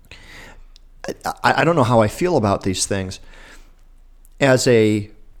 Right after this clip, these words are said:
as a parent, I do like to know that my children will be safe, but without taking risks,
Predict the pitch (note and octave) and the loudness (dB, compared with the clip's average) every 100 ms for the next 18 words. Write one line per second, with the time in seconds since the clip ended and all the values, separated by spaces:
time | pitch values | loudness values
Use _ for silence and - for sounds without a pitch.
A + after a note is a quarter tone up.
0 | - A#2+ A2+ A2 - D#3 D3+ - G#2+ G2+ | -6 -2 -2 -2 0 2 2 0 -4 -4
1 | - C3 D#3 A#2+ G#2+ - G#2+ G#2+ G#2 G2 | -2 0 4 2 2 -2 -2 0 0 -2
2 | F#2+ F#2+ F#2+ F2+ F2+ - - - - - | -4 -4 -2 -2 -4 -8 -20 -20 -20 -20
3 | - - - B2 A2+ A2 G#2 F#2+ E2 F#2 | -20 -10 -4 0 0 0 -2 -4 -6 -8
4 | - E3+ A2 F2+ - - - - - - | -2 0 0 -4 -10 -20 -20 -20 -20 -2
5 | C#3+ B2 - - - - - A2+ A2+ C3 | 2 2 0 -10 -20 -20 -8 -2 2 2
6 | - - C#3+ C#3+ A#2 A2 G2 - G#2+ C#3 | 0 -6 -4 -4 -4 -4 -8 -6 0 0
7 | - - - - | -2 -6 -8 -10